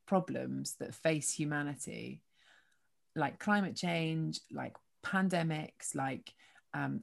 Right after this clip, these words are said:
access to clean water, uh, the, the, the plastic waste, all of these problems are essentially scientific questions. And I think that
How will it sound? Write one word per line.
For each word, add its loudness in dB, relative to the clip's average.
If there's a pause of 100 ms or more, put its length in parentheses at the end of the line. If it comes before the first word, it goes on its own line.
access 0
to -8
clean 4
water, -2 (200)
uh, -4
the, -6
the, -6 (100)
the -6
plastic -2
waste, -2 (360)
all 8
of 2
these 2
problems -2 (520)
are 6
essentially 4
scientific 0
questions. 0 (960)
And 6
I 6
think 0
that -4